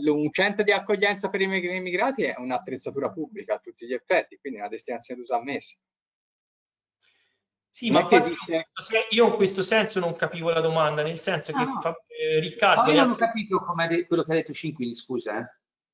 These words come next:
Speaker 2: Cioè le attrezzature pubbliche, andiamo all'allegato
Speaker 3: Questo
Speaker 2: D almeno lo vediamo bene, andiamo all'allegato D, Fabrizio. Le attrezzature pubbliche sono tutte quelle attrezzature, Riccardo,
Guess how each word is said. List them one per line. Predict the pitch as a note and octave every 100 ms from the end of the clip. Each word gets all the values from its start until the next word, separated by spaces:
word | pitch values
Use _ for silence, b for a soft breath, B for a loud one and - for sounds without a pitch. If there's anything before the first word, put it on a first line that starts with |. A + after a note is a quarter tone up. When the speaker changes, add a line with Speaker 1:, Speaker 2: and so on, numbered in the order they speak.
| _ _
Speaker 2:
Cioè | - A3 F#3
le | G#3+
attrezzature | B3+ - A#3 A3+ - G3+ A#3+ A3
pubbliche, | G3+ D#3 - C#3+ D3+
andiamo | D#3+ A3 A#3+
all'allegato | A3+ G#3 G3 F#3+ F3+ F3
Speaker 3:
Questo | F3+
Speaker 2:
D | F#3+
almeno | E3 E3 F3+ E3 D3+ D#3
lo | D3+
vediamo | D3+ D#3 D#3 D3+
bene, | C3+ B2 - -
andiamo | C#3+ E3 G3
all'allegato | G3 F#3 E3+ D#3+ D#3
D, | D3 C3+
Fabrizio. | C3+ B2+ C3+ - - _ _ _ _ _ _ _ _ _ _ _ _ _ _ F#3+ _ _ - _ _ _ _
Le | D3 G3
attrezzature | A#3+ A#3 F#3 - E3 F#3 E3
pubbliche | D#3 C3+ B2+ C3+ - D3
sono | D3 - G3+ G3+
tutte | F#3 D3+ D#3+ D3
quelle | G3+ G3
attrezzature, | D#3+ E3 D#3 - D3+ D3+ C#3+ C#3
Riccardo, | C#3 - D3 B2+ B2 A2 C3+ C#3+ D3 -